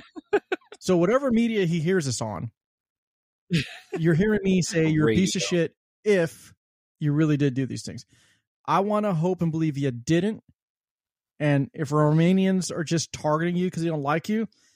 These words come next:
Speaker 1: well, that kinda sucks, man. But again, <laughs>
Speaker 2: Well,
Speaker 1: I'm, I'm, I'm gonna, I'm gonna, I'm
Speaker 2: <laughs>
Speaker 1: gonna hope for the best with this, to be honest. You know, I don't like him, but
Speaker 2: Yeah,
Speaker 1: I don't
Speaker 2: I
Speaker 1: want
Speaker 2: mean,
Speaker 1: him to go to jail and be wrongfully accused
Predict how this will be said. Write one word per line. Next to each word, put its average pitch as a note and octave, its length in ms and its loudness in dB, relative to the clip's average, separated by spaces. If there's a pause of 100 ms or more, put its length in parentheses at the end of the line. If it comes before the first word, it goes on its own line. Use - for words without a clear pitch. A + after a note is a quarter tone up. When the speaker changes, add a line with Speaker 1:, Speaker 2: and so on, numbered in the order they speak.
(460)
Speaker 1:
well, E3 100 -2
that C4 120 -2
kinda A#3+ 200 2
sucks, F3 360 -2
man. C3+ 380 -2
But C#3 260 -2 (680)
again, D3+ 460 0 (560)
<laughs> - 840 -14
Speaker 2:
Well, D3 260 -2
Speaker 1:
I'm, C#4 240 -2
I'm, C4 180 -6
I'm D4 140 -6
gonna, C#4+ 160 -6
I'm D4+ 140 0
gonna, D4 140 2
I'm - 0 -
Speaker 2:
<laughs> B3+ 180 -4
Speaker 1:
gonna B3+ 160 -2
hope F#3+ 240 -4
for G3 80 -8
the D#3 80 -6
best C3+ 320 -4
with A#2+ 100 -8
this, A2+ 200 -10
to - 40 -16
be A#2+ 140 -8
honest. G#2+ 420 -6 (560)
You E3+ 100 -6
know, D3+ 300 -2
I B3 140 0
don't A3+ 120 2
like E3 200 0
him, D#3 240 -4 (180)
but E3 180 0
Speaker 2:
Yeah, B3 120 -4
Speaker 1:
I A3+ 80 4
don't G#3+ 160 2
Speaker 2:
I - 20 0
Speaker 1:
want E3 180 4
Speaker 2:
mean, D#3 120 2
Speaker 1:
him - 80 -4
to C#3+ 80 -2
go C3+ 340 0 (460)
to D3+ 80 -8
jail D3 260 2
and C3+ 80 0
be C3+ 80 -2
wrongfully B2+ 440 -2
accused A#2 500 -10